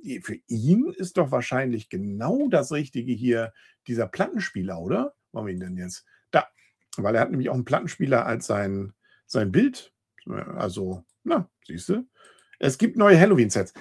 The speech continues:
Ja, stimmt. Ah, siehste, die wollte ich noch anklicken. Hm, wo können wir denn mal, wo können wir denn mal, die will ich noch mal schnell zeigen.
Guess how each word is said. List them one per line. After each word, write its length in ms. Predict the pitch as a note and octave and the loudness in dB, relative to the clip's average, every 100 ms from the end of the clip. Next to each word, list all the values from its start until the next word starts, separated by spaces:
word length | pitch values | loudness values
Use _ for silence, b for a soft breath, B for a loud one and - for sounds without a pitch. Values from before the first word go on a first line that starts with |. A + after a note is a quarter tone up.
| B | B
Ja, 280 | - G3 F3+ | 2 4 4
stimmt. 480 | - A#3+ F#3+ G2+ - b b b | 0 0 0 -2 -8 b b b
Ah, 160 | E3+ | -2
siehste, 440 | D#3 F#3+ E3+ F#2+ F2+ _ _ - | 2 0 0 -4 -6 _ _ -4
die 160 | B2 | 0
wollte 240 | C3 G#3 B3 | 2 2 2
ich 80 | F3 | -4
noch 160 | - | -4
anklicken. 760 | F2 G#2 - G#2+ C3 F#3+ C4 _ _ _ _ | -4 -6 -4 -2 0 0 -2 _ _ _ _
Hm, 380 | G3 F3 G#2 F2 - | 4 6 4 -2 -4
wo 100 | B2+ | 0
können 160 | D#3 | 2
wir 60 | D3 | 4
denn 100 | C3 | 4
mal, 380 | B2 A#2+ A#2+ A#2 | 6 6 4 2
wo 80 | |
können 140 | B2+ C#3+ | -4 -6
wir 40 | |
denn 100 | B2+ | -6
mal, 120 | A#2+ | -6
die 120 | D3+ G3+ | -2 2
will 80 | |
ich 60 | F#3 | 2
noch 80 | E3 | 4
mal 140 | C3 | 0
schnell 240 | - C#3+ C3 | 0 0 2
zeigen. 420 | C#3+ C#3+ A2+ | 4 6 4